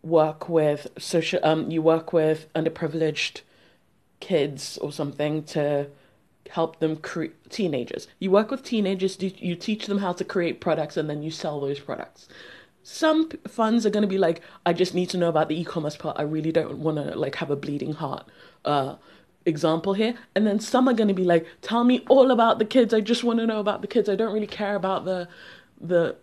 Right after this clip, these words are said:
e-commerce side of it. I just wanna know that you're helping people." You can't send the same pitch deck to those two funds. I hope you're getting what I mean, what I'm kinda laying down here. So be simple, be as clear as possible.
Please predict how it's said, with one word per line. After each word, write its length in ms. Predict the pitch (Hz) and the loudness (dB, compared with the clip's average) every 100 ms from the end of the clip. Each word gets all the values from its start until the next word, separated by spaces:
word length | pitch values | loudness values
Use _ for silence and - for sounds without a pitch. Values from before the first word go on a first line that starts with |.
| - | -6
e-commerce 500 | 190 - 202 202 185 | -4 -2 0 0 0
side 240 | - 165 | -2 0
of 80 | 160 | 2
it. 60 | - | 0
I 80 | 165 | 0
just 160 | 180 | -2
wanna 220 | 196 185 | -2 -2
know 160 | 180 175 | 0 0
that 120 | 160 | 0
you're 120 | 131 | 0
helping 400 | 170 185 - - | -2 -4 -6 -6
people." 400 | 151 - - - - - - - - | -6 -8 -8 -10 -12 -20 -20 -18 -6
You 120 | 214 | -4
can't 360 | - 247 269 | 0 2 2
send 360 | - - 240 226 | -2 -2 0 0
the 60 | 208 | -2
same 380 | - 202 202 196 | -2 -2 0 0
pitch 340 | - - - | -2 -4 -2
deck 200 | 160 160 | -4 -4
to 120 | - | -2
those 320 | 170 160 180 - | 0 0 -2 -4
two 300 | - 185 143 | -6 -4 -2
funds. 500 | - 196 127 - - - - - | 0 0 -2 -8 -16 -20 -16 -2
I 80 | |
hope 160 | 190 233 | 0 2
you're 80 | 262 | 2
getting 260 | 233 220 | 4 2
what 140 | 202 190 | 4 2
I 40 | |
mean, 220 | 175 175 - | 2 -2 -2
what 200 | 165 165 | 0 0
I'm 160 | 165 165 | 0 -2
kinda 240 | - 165 | -4 -2
laying 340 | 160 160 156 | 0 2 2
down 260 | 156 156 165 | 0 0 -2
here. 240 | 156 - - - - - | -6 -8 -10 -20 -20 -20
So 300 | - - 208 - - | -4 0 0 0 -6
be 200 | 160 269 | 2 4
simple, 600 | 277 - 247 233 185 143 - | 4 2 0 2 2 2 0
be 120 | 190 | 0
as 140 | 160 - | 0 0
clear 340 | - 254 247 | 0 4 4
as 120 | 226 | 2
possible. 560 | - 202 185 175 151 | -2 -4 -4 0 0